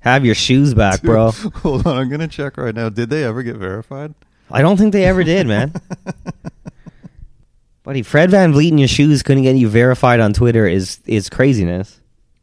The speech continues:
Speaker 2: Okay, well, first of all, it doesn't even come up as one of the first options
Speaker 1: The whole
Speaker 2: when
Speaker 1: brand is fucking
Speaker 2: Then you look under people,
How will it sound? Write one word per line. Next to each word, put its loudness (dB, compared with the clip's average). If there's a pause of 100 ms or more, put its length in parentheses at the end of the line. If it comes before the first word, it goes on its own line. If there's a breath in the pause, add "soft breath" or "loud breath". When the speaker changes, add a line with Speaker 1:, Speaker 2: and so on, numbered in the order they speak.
(120)
Speaker 2:
Okay, -12
well, -10
first -10
of -12
all, -6
it -18
doesn't -8
even -8
come -12
up -10
as -14
one -10
of -10
the -10
first -12
options -12
Speaker 1:
The -6
whole -4
Speaker 2:
when -6
Speaker 1:
brand 0
is -10
fucking -6 (140)
Speaker 2:
Then -12
you -8
look -10
under -10
people, -10